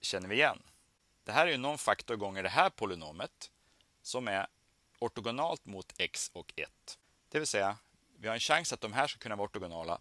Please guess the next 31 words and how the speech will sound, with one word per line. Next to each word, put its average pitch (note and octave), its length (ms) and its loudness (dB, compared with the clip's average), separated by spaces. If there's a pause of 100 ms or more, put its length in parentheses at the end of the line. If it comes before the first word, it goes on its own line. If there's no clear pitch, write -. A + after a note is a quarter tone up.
mot F#2 180 -12
varandra. C3+ 460 2 (960)
Så - 140 -8
vi - 20 -2
vill A#2+ 80 -2
se E3+ 360 0
om A2+ 300 -4 (180)
vi G#2 100 -12
kan G2 180 -8
bevisa A2+ 440 0
ortogonaliteten. D#2 800 -8 (340)
Så - 140 -12
vi G#2+ 40 -8
börjar C3 200 0
från B2 180 -8
den G2+ 120 -6
här G2 280 2 (640)
egenvärdesvarianten F2 1500 -4
av D2+ 80 -14
ekvationen. D2+ 540 -14 (1000)
Och - 80 -14
så C3+ 100 -6
gångrar C#3 360 0
vi B2+ 120 0
med G2 160 -8
P G2 260 -2
M A#2 240 2
av F2 100 -4
x, - 320 0
integrerar F2+ 360 -8
över E2+ 220 -6